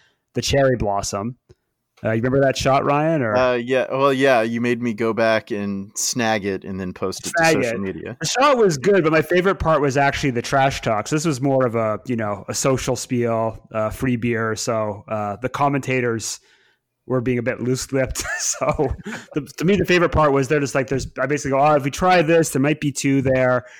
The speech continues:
Speaker 1: Uh, and they're just, like, behind, I don't hear it 'cause I'm on the ice, but, like, "Oh, there's, like, no shot if you try," you know, they're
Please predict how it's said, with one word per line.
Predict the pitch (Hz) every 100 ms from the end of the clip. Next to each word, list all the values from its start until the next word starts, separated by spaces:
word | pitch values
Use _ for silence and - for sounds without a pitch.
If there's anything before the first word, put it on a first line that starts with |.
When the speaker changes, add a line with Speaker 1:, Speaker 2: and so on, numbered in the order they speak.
| - - _ _ -
Speaker 1:
Uh, | 117 113 -
and | 127 127
they're | 135
just, | 123 123
like, | 110 -
behind, | 123 165 143
I | 165
don't | 135
hear | - 147 113
it | 123
'cause | -
I'm | 120
on | 120
the | 110 117
ice, | 104 101
but, | 107
like, | 107 110
"Oh, | 107
there's, | 123 123
like, | 120
no | 123 117
shot | - 139 107 101
if | -
you | 107
try," | 123
you | 135 127
know, |
they're | 107